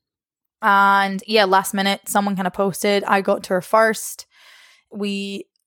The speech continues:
organised it. It's, it's really bizarre because most of the time you maybe see a picture or video of the house, but, like,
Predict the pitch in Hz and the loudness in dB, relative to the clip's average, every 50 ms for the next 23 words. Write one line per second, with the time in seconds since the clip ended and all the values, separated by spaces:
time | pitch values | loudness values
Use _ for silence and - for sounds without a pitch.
0 | _ _ _ _ _ _ _ 220 214 220 226 233 208 180 180 175 - 170 - 208 | _ _ _ _ _ _ _ 0 0 0 2 2 2 2 0 0 0 2 2 2
1 | 202 - - - 262 247 - - 330 370 370 320 220 226 190 208 208 214 208 196 | 0 0 -2 -2 -4 -2 0 2 2 4 4 2 0 2 2 4 4 4 4 2
2 | 196 - 208 196 220 262 269 - - 233 - 220 208 202 202 208 233 285 302 269 | 0 -2 -2 0 0 0 0 -2 -4 -8 -2 0 0 0 0 0 0 0 0 -2
3 | 240 - - 196 185 - 214 - - - 202 185 185 180 196 185 190 185 180 180 | -2 0 0 -2 0 0 -4 -4 -2 0 2 2 2 2 0 0 2 2 2 0
4 | 190 - 185 185 180 170 - - - - 180 - - - 185 180 185 - | 0 0 0 0 0 0 -4 -6 -2 -2 -2 0 0 0 -2 -2 -2 -6